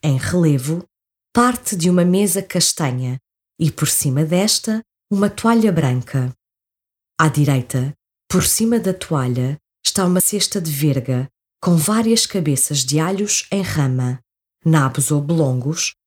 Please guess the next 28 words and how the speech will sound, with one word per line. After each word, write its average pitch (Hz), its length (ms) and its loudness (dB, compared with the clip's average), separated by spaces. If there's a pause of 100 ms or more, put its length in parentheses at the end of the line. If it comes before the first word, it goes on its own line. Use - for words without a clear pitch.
(180)
pimentos 151 760 0 (280)
e 214 80 2
folhas 226 460 2
de - 160 -4
couve 233 320 0
portuguesa. 123 840 -2 (640)
À 151 120 2
frente - 440 0
da 156 120 0
cesta - 420 -2
de 139 100 -6
verga 160 560 0 (220)
estão 214 340 0
ovos. 117 680 -4 (640)
Mais 160 240 4
para 170 220 0
a - 20 2
esquerda, 202 680 -2 (320)
vemos 180 300 4
um 185 120 -2
garrafão 202 500 0
de 170 120 2
vime 143 480 2 (360)
e 220 60 4
folhas 254 520 2
de - 80 -12
couve - 300 -2
portuguesa 208 840 0